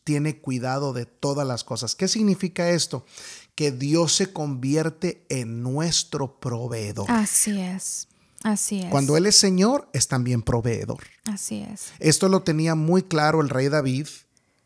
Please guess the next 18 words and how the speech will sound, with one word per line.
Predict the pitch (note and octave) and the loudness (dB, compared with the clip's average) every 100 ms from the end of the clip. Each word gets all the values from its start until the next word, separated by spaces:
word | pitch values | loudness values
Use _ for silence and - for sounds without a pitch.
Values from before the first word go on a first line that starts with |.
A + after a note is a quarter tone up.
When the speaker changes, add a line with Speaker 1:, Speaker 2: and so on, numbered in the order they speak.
| A#2+ | -8
Speaker 1:
Y | A2+ A#2 A2+ | -6 -6 -6
la | A#2 | -4
base | A#2+ B2+ - | -2 2 2
bíblica | D3 C#3+ D#3 D3+ D#3 | 2 -2 -2 -4 -4
para | A#2+ A#2+ | -2 -4
esto | - D#3+ | -4 -4
que | |
estamos | C#3 F3+ D#3 D3+ | -4 -2 -4 -2
diciendo | C3+ - C3+ C#3+ | -2 -2 -2 -2
está | B2+ - | -4 -6
en | A#2+ | -8
Primera | B2+ B2 C3 | -6 -6 -4
de | B2+ | -4
Crónicas | - C#3+ D#3 - A#2 - | -4 -6 -4 -6 -6 -6
veintinueve, | A#2+ A2+ A#2+ A2+ B2+ C3 | -6 -8 -6 -4 -2 -2
del | A#2+ G#2+ | -4 -6
diez | - A#2+ B2+ | -6 -4 -4
al | D#3+ | -4